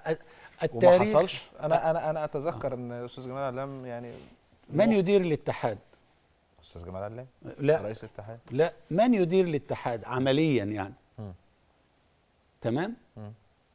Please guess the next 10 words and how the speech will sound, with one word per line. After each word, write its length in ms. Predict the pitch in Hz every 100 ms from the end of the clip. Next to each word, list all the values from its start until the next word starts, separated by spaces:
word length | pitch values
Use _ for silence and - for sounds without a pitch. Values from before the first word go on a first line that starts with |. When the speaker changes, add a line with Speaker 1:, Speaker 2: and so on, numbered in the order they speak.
| _ _ - _ -
Speaker 2:
اللي 160 | 202
بيدير 320 | 196 180 185 185
الاتحاد 480 | 170 160 156 165
عمليًا 480 | 135 135 135 170 180 139
هاني 280 | 156 170
أبو 160 | 143 127
ريدة 280 | 139 156 156
وأحمد 300 | 143 151 131
مجاهد. 360 | 131 139 123 - _ _ _ _ _ _ _
عمليًا. 520 | 135 170 170 170 135